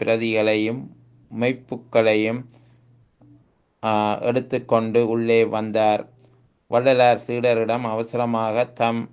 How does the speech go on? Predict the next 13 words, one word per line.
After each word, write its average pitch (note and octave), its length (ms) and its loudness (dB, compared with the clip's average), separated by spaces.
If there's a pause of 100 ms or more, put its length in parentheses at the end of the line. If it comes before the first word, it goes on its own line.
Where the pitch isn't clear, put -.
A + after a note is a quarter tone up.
(160)
தாம், A2 420 -2 (100)
தம் A#2 420 -2
இயலாமையை A#2 760 0
தெரிவித்து A2+ 640 -2
அனுப்பினார். G#2+ 720 -2 (480)
பாபாஜி A#2+ 540 2
அருட்பணிக்கே A2+ 880 -2
பணம் A2+ 360 -4
தேவைப்பட்டதால் A2+ 1040 0
அவர் A2 500 0
இவ்வாறு A2 520 -2
கூற A2+ 340 -2
வேண்டியதாயிற்று. G#2 1300 -2